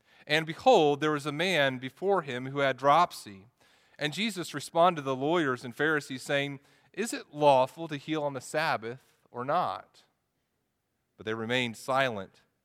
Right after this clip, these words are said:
Then he took him and healed him and sent him away. And he said to them,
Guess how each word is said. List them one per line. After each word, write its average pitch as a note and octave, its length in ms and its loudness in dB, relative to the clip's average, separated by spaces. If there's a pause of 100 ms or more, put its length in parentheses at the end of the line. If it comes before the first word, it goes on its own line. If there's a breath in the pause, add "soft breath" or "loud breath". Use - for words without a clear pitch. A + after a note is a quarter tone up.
(520 loud breath)
Then F#3 140 0
he D#3+ 100 -2
took - 300 -4
him B2+ 120 -2
and B2+ 100 -6
healed G#3 320 -2
him C3 140 -6
and B2 100 -6
sent F3 300 -6
him D3 80 -8
away. D#3 340 2
And C#3 80 -2
he C3 60 -6
said D#3 240 -4
to D3 60 -4
them, D3 260 -2